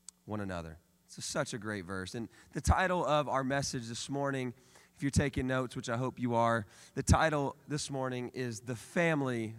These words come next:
of God. It's the family of God. Let's pray. God, thank you so much for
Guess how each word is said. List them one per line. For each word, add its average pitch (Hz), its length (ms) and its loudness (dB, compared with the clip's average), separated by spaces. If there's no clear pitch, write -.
of 110 100 -8
God. 98 300 -4
It's - 100 -14
the 139 80 -4
family 131 340 -2
of 104 80 -6
God. 90 260 -6
Let's 117 140 -10
pray. 95 260 -6
God, 135 180 2
thank 170 220 2
you 160 40 0
so 151 220 2
much 127 320 0
for 120 540 -2